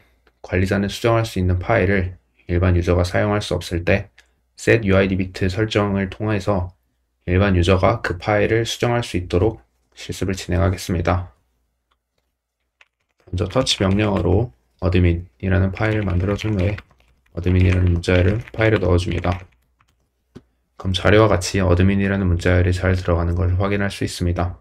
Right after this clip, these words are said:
또한 어드민 파일의 권한을 보면 가장 뒤에,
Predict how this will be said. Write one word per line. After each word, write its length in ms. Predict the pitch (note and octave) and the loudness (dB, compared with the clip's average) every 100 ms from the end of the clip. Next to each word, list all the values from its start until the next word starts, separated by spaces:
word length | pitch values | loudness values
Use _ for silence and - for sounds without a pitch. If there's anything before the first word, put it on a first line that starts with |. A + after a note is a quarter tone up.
| _ _ _ _ _ _ _ | _ _ _ _ _ _ _
또한 340 | - G#2+ A2+ - | 0 0 0 -4
어드민 400 | F2+ F#2 F#2+ F#2+ | -4 0 0 0
파일의 360 | G2 A2 G#2+ - | 0 2 2 0
권한을 340 | F2 F2 F#2 | 0 2 2
보면 400 | F2+ E2+ F2 F2+ - _ _ _ _ _ _ _ _ _ _ _ _ _ | 0 0 0 -2 -10 _ _ _ _ _ _ _ _ _ _ _ _ _
가장 400 | - F#2 F#2+ G2 | -8 0 0 0
뒤에, 500 | G2 - F#2+ F#2+ A2+ | -2 0 2 2 -2